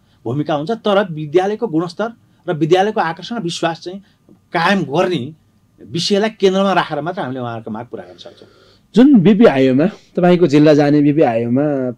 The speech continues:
Speaker 2: पाँच ठाउँमा चाहिँ टाइम कार्ड लागू गरिएको छ। यो विषयमा तपाईँ सांसदलाई किन बोल्नुहुन्न?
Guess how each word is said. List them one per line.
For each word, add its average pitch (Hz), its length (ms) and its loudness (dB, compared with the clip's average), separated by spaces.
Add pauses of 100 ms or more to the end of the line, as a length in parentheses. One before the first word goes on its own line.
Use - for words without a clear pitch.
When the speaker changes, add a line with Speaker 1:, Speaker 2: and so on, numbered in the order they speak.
Speaker 2:
पाँच 226 380 4
ठाउँमा 170 320 4
चाहिँ 160 420 2
टाइम 160 300 2
कार्ड 143 220 0
लागू 123 220 2
गरिएको 117 380 -2
छ। - 120 -12
यो 202 300 2
विषयमा 269 280 4
तपाईँ 226 200 4
सांसदलाई 190 360 0
किन 240 160 6
बोल्नुहुन्न? 123 540 2